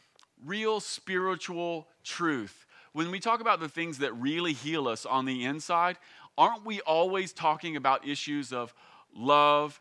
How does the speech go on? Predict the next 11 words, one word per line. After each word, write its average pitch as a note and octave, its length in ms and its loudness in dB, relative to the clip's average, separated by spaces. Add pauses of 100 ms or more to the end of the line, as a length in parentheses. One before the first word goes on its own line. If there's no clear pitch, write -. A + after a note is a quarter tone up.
(120)
and A#2+ 120 -4
acceptance C3 840 -4 (220)
and A2+ 140 -6
adoption? G2+ 580 -4 (1120)
That's, E3 220 -2
that's F3 340 0
always F#3 480 2
what D3+ 220 -2
we're C3+ 80 -8
talking C3+ 440 -10
about. F2+ 360 -14